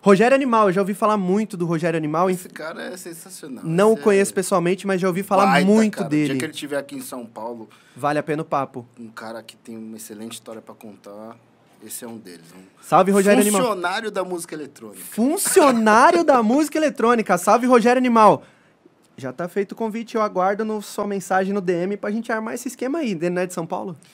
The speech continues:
Speaker 2: Ele atualmente tá morando em Curitiba, mas
Speaker 1: Boa.
Speaker 2: ele é natural de São Paulo.
Speaker 1: Boa. Ele já entrou aqui, ó, G K D, esse manja muito, hashtag respect.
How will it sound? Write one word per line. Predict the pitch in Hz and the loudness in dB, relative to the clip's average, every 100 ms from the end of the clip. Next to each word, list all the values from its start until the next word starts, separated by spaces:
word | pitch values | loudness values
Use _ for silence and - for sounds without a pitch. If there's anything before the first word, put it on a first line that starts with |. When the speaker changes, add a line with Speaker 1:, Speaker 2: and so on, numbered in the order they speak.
| _ _ _ - | _ _ _ -10
Speaker 2:
Ele | 175 202 202 196 - | -8 -8 -10 -14 -16
atualmente | 147 156 147 143 147 | -16 -10 -10 -8 -12
tá | - | -14
morando | 147 147 151 | -14 -12 -14
em | |
Curitiba, | 147 160 151 - 104 90 80 _ | -14 -14 -16 -18 -20 -20 -20 _
mas | 127 | -6
Speaker 1:
Boa. | 147 143 123 117 | -2 0 -2 -8
Speaker 2:
ele | 101 107 | -14 -12
é | 107 | -12
natural | 104 - 104 95 | -16 -20 -20 -18
de | - | -18
São | - | -20
Paulo. | 107 - | -20 -4
Speaker 1:
Boa. | 160 170 131 - - | 2 4 2 -4 2
Ele | 175 262 | 4 4
já | 311 | 2
entrou | 302 302 | 0 2
aqui, | 302 226 | 2 2
ó, | 165 | 2
G | 131 202 | 2 0
K | 262 254 | 0 -2
D, | 175 147 123 - | 0 0 -2 -4
esse | 170 226 247 - 196 | -2 0 -2 -4 -4
manja | 156 180 254 226 214 | -2 -2 -2 -2 -2
muito, | 151 156 220 269 247 | -2 -2 -2 -2 -2
hashtag | 147 147 214 - - 160 202 214 190 _ - | -2 -2 -6 -8 -8 -6 -6 -6 -8 _ -8
respect. | 156 165 - 117 - - - | -8 -8 -10 -10 -10 -20 -20